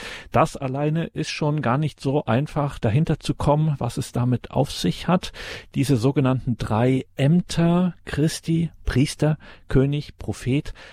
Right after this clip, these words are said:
an denen haben auch wir als Getaufte Anteil in einer besonderen Weise. Wenn wir getauft werden, werden wir auch irgendwie Priester,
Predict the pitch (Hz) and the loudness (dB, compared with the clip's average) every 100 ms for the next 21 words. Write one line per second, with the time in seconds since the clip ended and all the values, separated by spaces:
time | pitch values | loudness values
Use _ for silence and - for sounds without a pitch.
0 | - 127 110 120 131 139 143 123 123 131 | -8 0 0 2 2 2 0 0 0 2
1 | 143 143 120 113 - 113 123 151 - 117 | 2 0 2 0 -2 0 4 4 2 -6
2 | - 113 - - 104 123 - 139 139 - | -4 -6 -4 0 0 0 -2 0 0 -4
3 | - 120 139 - 117 104 95 98 - 104 | 0 4 4 2 0 4 4 4 2 -2
4 | 104 110 110 110 107 113 120 139 131 92 | 0 0 0 0 2 2 2 2 0 2
5 | 104 95 92 87 - - - - 113 113 | 2 4 2 0 -4 -16 -12 0 2 4
6 | 113 - 117 147 - 120 127 131 131 110 | 2 0 2 2 0 2 2 2 -2 -2
7 | 131 131 120 120 - 131 127 - - - | -2 -2 -2 -2 2 0 0 -6 -18 -12
8 | - 127 147 139 - 120 123 - - - | 0 2 2 0 0 2 2 2 0 2
9 | 135 - - 131 131 | 2 0 0 2 2